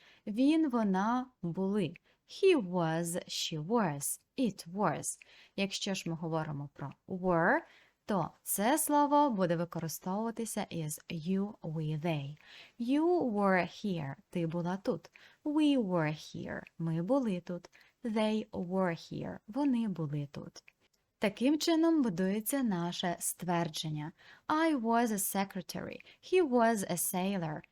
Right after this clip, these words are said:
She was a nurse. It was hot. We were office workers. І так далі. Якщо ми говоримо про негативні речення, у нас додається часточка not.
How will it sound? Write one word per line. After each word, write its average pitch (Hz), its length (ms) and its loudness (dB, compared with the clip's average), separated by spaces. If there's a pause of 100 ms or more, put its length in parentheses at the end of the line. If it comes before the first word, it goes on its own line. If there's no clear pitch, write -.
She 302 400 -2
was 196 480 4
a 160 140 -2
nurse. 196 520 0 (300)
It 349 160 2
was 160 340 -2 (140)
hot. - 400 0 (100)
We 302 240 0
were 202 320 4
office 185 500 -2
workers. 165 760 -2
І 175 140 -4
так 160 220 -6
далі. 151 340 -6 (460)
Якщо 349 360 -2
ми 330 120 2
говоримо 220 500 0
про 190 180 -2
негативні 240 680 -2
речення, 294 520 0
у 208 80 -2
нас 185 320 0
додається 180 520 -4
часточка - 640 -6
not. 180 260 -2